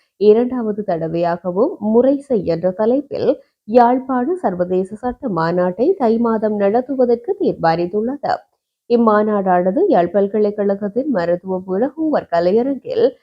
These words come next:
காலை ஒன்பது மணி முதல் மாலை வரை இடம்பெறவுள்ளது. மாற்றத்திற்கான கருவியாக சட்டம் என்னும் சாரப்பட செயற்படல், நிலை மாற்றம், நிலை திருப்பு என்னும் தொனிப்பொருளில் ஒழுங்கு செய்யப்பட்டுள்ள இவ்வருட மாநாட்டின்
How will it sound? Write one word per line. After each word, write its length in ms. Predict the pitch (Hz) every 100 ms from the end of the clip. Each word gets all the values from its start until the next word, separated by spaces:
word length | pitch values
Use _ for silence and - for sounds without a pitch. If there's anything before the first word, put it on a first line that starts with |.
| _ _
காலை 360 | 247 233 233
ஒன்பது 400 | 214 233 262 294
மணி 260 | 170 160 170
முதல் 360 | 180 185 320 381
மாலை 500 | 208 208 202 254 302
வரை 240 | 269 226 233
இடம்பெறவுள்ளது. 920 | 226 190 170 170 175 208 262 285 - - - _ _ _ _ - 247
மாற்றத்திற்கான 720 | 240 240 320 311 302 269 254
கருவியாக 760 | 254 196 170 175 175 175 240 440
சட்டம் 500 | - 277 285 285 269
என்னும் 300 | 247 233 240
சாரப்பட 540 | 277 269 294 285 247 240
செயற்படல், 840 | 233 180 175 180 277 170 175 294 214
நிலை 420 | 196 202 202 202
மாற்றம், 580 | 202 180 180 196 302 302
நிலை 400 | 190 196 240 254
திருப்பு 340 | 247 233 233 214
என்னும் 340 | 208 214 208
தொனிப்பொருளில் 720 | 233 233 240 247 240 226 220
ஒழுங்கு 300 | 160 175 185
செய்யப்பட்டுள்ள 760 | 196 202 196 196 196 196 214 311
இவ்வருட 540 | 220 175 180 185 196
மாநாட்டின் 800 | 208 208 220 254 262 - - 269